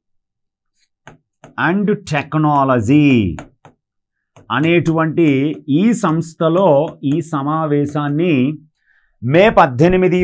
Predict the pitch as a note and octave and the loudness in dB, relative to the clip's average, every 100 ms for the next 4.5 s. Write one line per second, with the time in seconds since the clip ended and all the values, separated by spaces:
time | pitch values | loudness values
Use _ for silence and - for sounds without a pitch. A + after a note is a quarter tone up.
0 | F3+ C#3+ D3 E3 D#3+ D3+ D#3 C3+ C3+ C3+ | 0 0 2 0 2 0 0 2 2 2
1 | C#3 C#3 D#3+ C3+ A#2+ D3+ A2+ A#2+ C#3+ E3+ | 2 6 8 8 6 2 -2 -2 0 0
2 | D3 C#3+ C#3+ D3 C3+ C3+ C3+ D3+ C3+ A#2 | 0 0 0 2 2 0 0 0 2 2
3 | C3 _ _ _ - C3+ G#2 D3 D3 B2 | -2 _ _ _ -8 -6 2 4 6 4
4 | B2 B2 A#2 G2 | 4 2 2 0